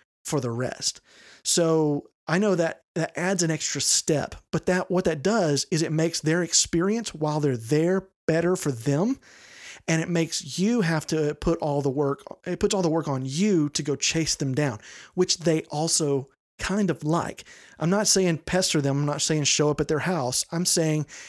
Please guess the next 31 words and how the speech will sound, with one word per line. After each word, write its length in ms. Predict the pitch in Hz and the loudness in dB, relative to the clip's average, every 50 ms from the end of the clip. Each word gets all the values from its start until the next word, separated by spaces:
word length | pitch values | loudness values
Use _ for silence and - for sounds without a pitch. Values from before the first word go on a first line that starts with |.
| - - | -12 -8
if 140 | - 156 - | -6 -4 -2
they 100 | 170 160 | -2 -4
give 240 | 127 - 180 214 220 | 0 0 0 2 2
you 160 | 254 262 247 | 2 2 2
an 100 | 214 - - - | 0 0 0 0
email 340 | 202 202 202 202 196 180 170 | 0 2 2 2 2 2 2
and 100 | 147 139 | 0 -2
a 40 | |
phone 340 | - - - 180 170 175 170 | -4 -4 -2 0 0 2 2
number 220 | 165 160 160 160 160 | 2 2 0 0 0
and 180 | - 151 139 | -2 -2 -2
their 100 | 139 135 | 0 0
name, 480 | 135 139 139 139 131 120 113 113 117 - _ _ _ _ _ _ | 0 0 0 0 0 0 -2 -4 -6 -10 _ _ _ _ _ _
that's 300 | - 208 226 294 - - | -2 0 0 -2 -2 -2
really 440 | 170 151 160 180 196 190 175 165 - | 0 2 2 4 4 2 2 0 -2
enough. 640 | - 143 143 143 143 127 117 - - - - - - _ _ _ _ _ _ - - - - _ _ - | -2 -2 0 0 0 0 -2 -4 -8 -12 -12 -14 -16 _ _ _ _ _ _ -20 -20 -20 -20 _ _ -6
Call 320 | - - 156 156 175 214 | -4 -2 0 2 2 2
them 180 | 233 240 196 160 | 2 2 2 2
up 260 | 143 147 151 - - _ _ - | 2 2 0 -2 -6 _ _ -8
or 160 | - 160 - _ - | -8 -8 -6 _ 0
email 380 | 208 208 196 170 151 143 135 | 2 2 2 2 2 2 0
them, 200 | 127 135 135 151 - - - _ | 0 0 -2 -4 -6 -10 -10 _
send 220 | - - 170 170 | -2 0 2 2
them 80 | 165 156 | 2 2
a 40 | 143 | 2
link 300 | 135 143 160 190 - - | 4 4 2 2 2 0
to 140 | - 185 165 | 0 2 2
a 60 | 151 | 0
form 480 | 113 - - - 170 208 226 196 156 147 | 0 0 0 2 2 4 4 2 2 2
and 100 | 147 139 | 2 2
say, 240 | - 165 151 151 | 2 2 4 4